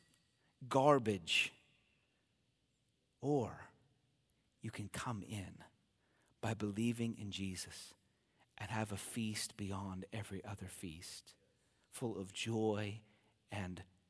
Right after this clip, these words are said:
glory and gladness. All you must do is repent of loving garbage more than God, loving sin more than Jesus,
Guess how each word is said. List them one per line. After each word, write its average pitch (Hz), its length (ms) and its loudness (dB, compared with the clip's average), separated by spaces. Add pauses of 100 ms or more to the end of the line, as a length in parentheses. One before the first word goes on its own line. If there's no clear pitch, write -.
(680)
glory 110 720 2
and 95 160 -8
gladness. 92 800 -6 (1700)
All 127 180 0
you 151 120 2
must 127 260 2
do 120 200 4
is 117 240 -2
repent 120 640 0
of 110 180 0
loving 107 320 0
garbage 127 540 2
more 120 160 -2
than 107 240 -4
God, 82 480 -4 (200)
loving 110 320 2
sin 143 580 2 (100)
more 131 180 0
than 107 240 0
Jesus, 104 640 -2